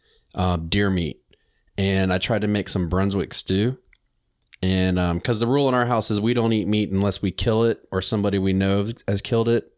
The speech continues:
So, um, I tried to can this venison, and after I canned it, I kept looking at it, and I was, I was like, "I'm gonna crack it open." And I never had the gall to open it up 'cause I was scared.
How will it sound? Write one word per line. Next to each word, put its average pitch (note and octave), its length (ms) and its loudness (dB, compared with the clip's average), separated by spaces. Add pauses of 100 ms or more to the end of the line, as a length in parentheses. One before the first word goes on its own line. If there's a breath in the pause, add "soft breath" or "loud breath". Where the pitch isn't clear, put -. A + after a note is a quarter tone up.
So, F#2 600 0 (480 loud breath)
um, F#2 500 0 (680)
I G2+ 140 0
tried G#2 560 0
to F#2+ 520 0
can G#2+ 440 -2
this F#2 180 0
venison, G2 720 0 (520 soft breath)
and F#2 420 0 (100)
after G#2+ 360 0
I G2+ 80 2
canned A#2 420 0
it, G2+ 140 0
I F#2+ 80 -4
kept G2+ 240 -4
looking G2 300 0
at F#2+ 200 2
it, F#2+ 60 2
and E2+ 100 -2
I F2 80 2
was, F2 100 -2
I - 80 -6
was F2 120 -2
like, D#2+ 100 0
"I'm D2+ 60 0
gonna E2 100 -2
crack - 320 -4
it D#2+ 80 -2
open." E2+ 300 -2
And F2+ 180 -2
I F2 60 0
never G2+ 500 0
had G2 320 0
the F2+ 80 -2
gall F2+ 360 0
to F2 120 -2
open F2+ 300 -2
it F2 100 0
up F2+ 220 -2
'cause F#2 120 -2
I F#2 60 2
was F2 140 -2
scared. E2+ 480 -2